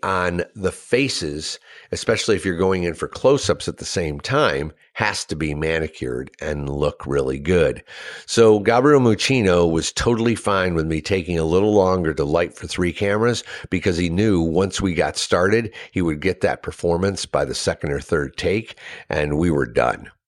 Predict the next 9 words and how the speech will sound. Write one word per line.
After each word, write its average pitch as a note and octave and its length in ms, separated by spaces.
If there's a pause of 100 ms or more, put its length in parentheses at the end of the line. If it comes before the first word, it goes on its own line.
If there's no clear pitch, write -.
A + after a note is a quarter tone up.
(680)
And F2+ 180
we F2+ 160
moved D#2 380
very D2+ 400
quickly C#2 580
on C2+ 160
this B1+ 180
movie. - 440 (360)
And, F2 380